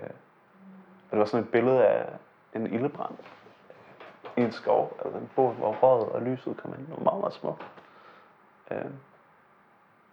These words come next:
så det er der et eksempel på et medie, altså ikke, eller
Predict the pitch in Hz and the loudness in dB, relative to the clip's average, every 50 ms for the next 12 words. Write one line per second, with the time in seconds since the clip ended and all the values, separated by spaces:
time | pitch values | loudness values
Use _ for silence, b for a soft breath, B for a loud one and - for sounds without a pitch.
0 | _ _ _ - 110 101 95 120 113 - - - - - - 131 127 117 - - | _ _ _ 0 2 4 6 6 6 6 4 4 8 12 12 12 12 12 12 6
1 | - 120 113 110 - 110 101 113 127 139 131 127 110 104 104 104 - - - - | 4 4 4 4 2 2 4 6 6 6 6 6 4 2 2 0 -2 -2 0 2
2 | - 110 117 113 123 117 110 107 110 113 - - B B B B B B B B | 4 4 4 6 6 4 4 2 -4 -8 -14 -20 B B B B B B B B
3 | B B B B - 107 - | B B B B 4 4 4